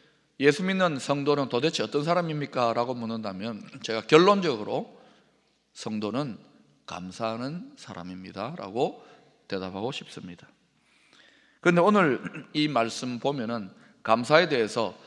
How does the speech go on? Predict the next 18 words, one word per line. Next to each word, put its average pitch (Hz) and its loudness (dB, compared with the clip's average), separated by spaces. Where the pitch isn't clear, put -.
"감사 120 0
좀 127 -2
해주시겠습니까? 135 0
감사 120 0
좀 123 -4
해주실래요?" 131 2
부탁하고 170 6
애원하는 165 8
것이 156 2
아니라 120 4
"감사하라! 120 6
감사하는 127 2
자가 131 2
되라!" 151 8
라고 127 2
명령하고 185 -2
계십니다, 92 -10
하나님께서. 98 -14